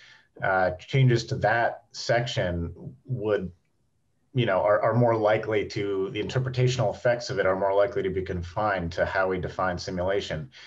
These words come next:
When we're changing definitions that are currently in law and that apply to the, all of the crimes, you know, the, the, especially we're talking about the four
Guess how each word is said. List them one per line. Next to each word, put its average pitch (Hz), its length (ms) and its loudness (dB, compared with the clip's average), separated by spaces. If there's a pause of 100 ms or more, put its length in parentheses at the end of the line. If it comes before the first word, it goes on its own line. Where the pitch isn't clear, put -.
(260)
When 117 100 2
we're 123 120 4
changing 135 760 4 (400)
definitions 113 720 2
that 104 120 2
are 98 140 0
currently 107 920 2 (680)
in 120 180 2
law 117 500 4
and 107 140 -4
that 107 100 2
apply 107 360 2
to 113 160 -4
the, 101 280 -2
all 113 380 4
of 92 140 -2
the 101 80 -2
crimes, 107 720 -4
you 98 80 0
know, 92 120 -4
the, 92 140 -8 (140)
the, - 280 -6
especially 101 500 -2
we're 92 100 -2
talking 101 280 -2
about 95 200 -2
the - 80 -10
four 101 520 0